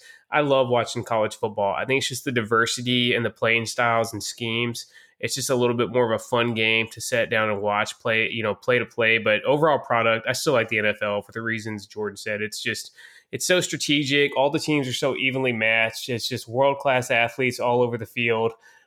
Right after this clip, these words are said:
Um, it's just the best, man. The, the history of it, the, how hard it is to scrap and, you know, come out on top at the end of the season. I just think it's the best, man. So, um, yeah, I, I go N F L overall, but college is a lot of fun to watch.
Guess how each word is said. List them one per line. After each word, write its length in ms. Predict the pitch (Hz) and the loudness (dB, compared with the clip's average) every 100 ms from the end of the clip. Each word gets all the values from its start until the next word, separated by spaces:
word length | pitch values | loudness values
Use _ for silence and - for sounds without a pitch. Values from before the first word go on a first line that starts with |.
| - | -2
Um, 640 | 123 110 104 104 104 113 _ _ _ | 2 4 2 0 -2 -6 _ _ _
it's 260 | 151 131 - | -2 -2 -2
just 160 | 156 | -2
the 60 | 131 | -2
best, 400 | 113 110 107 - | 0 0 -2 -4
man. 260 | 107 104 | -2 -2
The, 220 | 107 113 107 | 0 0 0
the 80 | 110 | 0
history 540 | 151 147 - 143 139 | 0 -2 -2 0 4
of 180 | 135 131 | 4 4
it, 260 | 131 127 107 | 4 2 2
the, 500 | 117 110 110 110 - - - - - | 2 2 2 0 -2 -10 -16 -14 -14
how 220 | - 139 | -2 -2
hard 260 | 131 123 127 | 2 2 2
it 120 | 123 | 2
is 140 | 123 | 0
to 100 | - | -2
scrap 540 | 120 - 123 117 117 - | -6 -2 2 4 2 2
and, 200 | 110 104 - - _ | -2 -4 -12 -20 _
you 120 | 127 | 0
know, 180 | 120 113 | 2 2
come 240 | 110 131 127 | 0 2 4
out 80 | |
on 100 | 120 | 2
top 220 | 117 120 117 | 2 0 0
at 40 | |
the 40 | 120 | -2
end 60 | 113 | -2
of 40 | |
the 60 | 104 | -4
season. 640 | - 117 107 113 110 110 | -2 -2 0 0 0 -2
I 80 | 107 | -6
just 160 | 120 - | -6 -2
think 160 | 131 | 0
it's 120 | 120 | -2
the 80 | - | -6
best, 360 | 104 101 104 - | -6 -4 -6 -6
man. 260 | 104 104 101 | -4 -4 -4
So, 320 | - 104 104 - - - - | -2 -2 -2 -6 -20 -20 -4
um, 480 | 117 107 101 95 98 - | 0 2 0 -2 -8 -4
yeah, 380 | 98 90 80 104 | 0 2 0 0
I, 100 | 113 | 2
I 60 | 131 | 2
go 240 | 131 147 | 4 4
N 100 | 143 | 4
F 140 | 127 131 | 2 4
L 140 | 120 | 4
overall, 440 | 117 104 104 104 98 | 4 2 2 2 2
but 200 | 98 - | -2 0
college 320 | 123 110 104 | 2 2 2
is 140 | 104 | -2
a 60 | 101 | -2
lot 220 | 98 98 | -2 -2
of 80 | 98 | -2
fun 160 | 107 98 | -4 -4
to 60 | |
watch. 400 | 92 92 82 - | -4 -4 -6 -10